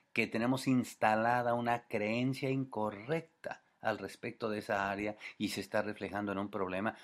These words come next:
Uy, yo estoy alucinado con ese tema porque ya me tengo un proyectito por ahí para analizar después de varias áreas.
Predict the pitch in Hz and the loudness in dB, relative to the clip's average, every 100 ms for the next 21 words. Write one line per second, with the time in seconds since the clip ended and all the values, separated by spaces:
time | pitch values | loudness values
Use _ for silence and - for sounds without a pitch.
0 | - 139 117 101 104 113 113 104 92 - | -4 0 0 0 -2 -2 -2 -2 -4 -4
1 | 95 101 117 120 104 107 113 - 147 113 | 0 2 2 0 -2 -2 -4 -2 0 0
2 | 104 90 90 101 113 113 123 110 107 107 | 0 -4 -2 0 0 -2 -2 0 0 0
3 | 113 110 117 120 139 120 117 - - - | 0 0 0 -2 -4 -2 -4 -8 -18 -20
4 | _ - 104 95 98 107 107 92 87 87 | _ 2 4 4 2 0 0 0 -2 -2
5 | 87 85 - 92 87 85 - 95 98 - | -4 -4 0 0 0 -8 -10 -6 -6 -6
6 | _ _ _ _ - 87 87 87 - - | _ _ _ _ -8 -4 -2 -4 -6 -8
7 | - - - | -8 -10 -20